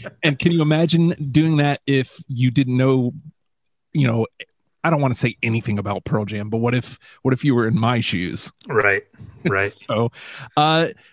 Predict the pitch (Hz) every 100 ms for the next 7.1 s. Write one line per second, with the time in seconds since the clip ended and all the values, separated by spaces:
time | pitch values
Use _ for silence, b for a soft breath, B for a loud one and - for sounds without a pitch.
0 | b - 117 139 147 170 147 147 143 123
1 | - 123 135 120 127 117 113 - 135 156
2 | 151 139 131 - - 160 143 - - -
3 | 120 - - - - 180 160 180 147 -
4 | 143 131 - 131 113 117 - 151 127 123
5 | 123 107 - 185 208 170 - 175 147 117
6 | 139 131 127 117 - 131 110 - 95 90
7 | 90